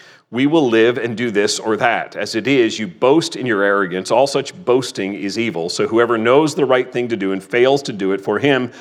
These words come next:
it is sin." I was thinking about this passage just last week, and Pastor Stewart and I were just joking during the break that he had preached this passage, um,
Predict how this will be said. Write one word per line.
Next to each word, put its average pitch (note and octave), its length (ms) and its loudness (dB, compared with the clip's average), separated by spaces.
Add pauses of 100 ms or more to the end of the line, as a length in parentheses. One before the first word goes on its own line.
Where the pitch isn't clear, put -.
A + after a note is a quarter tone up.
(280)
it G#2+ 160 0
is G2 360 0
sin." F2 480 -4 (1200)
I - 40 -20
was - 120 -8
thinking A2 160 -6
about F#2 160 -2
this F#2 100 -4
passage F#2 400 -2
just F2+ 140 -8
last G2 200 -2
week, G2+ 200 -4
and E2+ 100 -16 (640)
Pastor - 220 -14
Stewart A2 240 0
and F2+ 80 -8
I F2+ 80 -2
were F#2 120 -4
just F#2+ 180 -10
joking G2+ 400 -6
during G2+ 260 -4
the F#2 60 -8
break G#2 320 -2
that F#2+ 220 -4 (580)
he C#3+ 200 2
had - 180 -2
preached D3 340 0
this A2+ 200 -2
passage, G2+ 600 -2 (140)
um, G2+ 440 -4